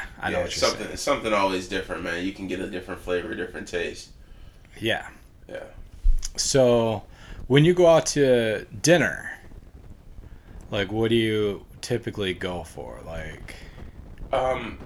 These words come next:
Speaker 2: I usually, when I go, I ask, uh, you know, "What's the, what's the craft beer of choice here?"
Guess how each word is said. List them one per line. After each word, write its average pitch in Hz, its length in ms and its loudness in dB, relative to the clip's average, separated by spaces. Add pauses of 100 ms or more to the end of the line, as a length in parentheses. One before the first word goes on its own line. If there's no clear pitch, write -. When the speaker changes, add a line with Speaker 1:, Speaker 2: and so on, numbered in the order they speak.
(140)
Speaker 2:
I 120 60 6
usually, 156 360 -2
when 113 160 0
I 101 140 2
go, 110 180 6
I 104 120 6
ask, 104 520 4
uh, 98 400 0 (160)
you 104 140 -6
know, 92 160 0
"What's 104 240 -4
the, 92 160 -4 (340)
what's 104 240 -4
the 92 80 -8
craft 92 420 0
beer 95 220 -4
of 98 120 -10
choice 92 340 -4
here?" 87 280 -6